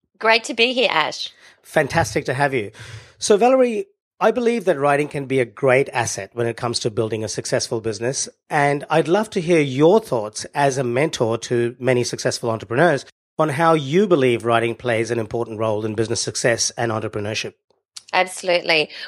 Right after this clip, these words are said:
Speaker 1: Well, writing's all about communication, isn't it? And
Speaker 2: Mm-hmm.
Speaker 1: when you have effective or persuasive or inspiring communication, that's only great for your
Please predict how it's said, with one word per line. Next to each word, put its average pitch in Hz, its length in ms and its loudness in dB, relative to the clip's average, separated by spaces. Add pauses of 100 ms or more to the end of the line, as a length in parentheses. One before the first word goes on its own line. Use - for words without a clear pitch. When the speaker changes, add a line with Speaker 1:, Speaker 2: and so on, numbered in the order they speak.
Speaker 1:
Well, 247 500 6
writing's 269 400 2
all 196 140 4
about 160 260 2
communication, 131 880 0
isn't 135 320 -4
it? - 200 -8 (140)
And 202 120 2
Speaker 2:
Mm-hmm. 214 60 0
Speaker 1:
when 254 160 2
you 302 120 0
have 196 360 2
effective 180 880 -2
or 135 140 -4
persuasive 160 1120 -2
or 139 120 -2
inspiring 156 840 0
communication, 151 880 -4 (280)
that's - 240 0
only 240 320 0
great 156 460 0
for 170 240 0
your 147 380 4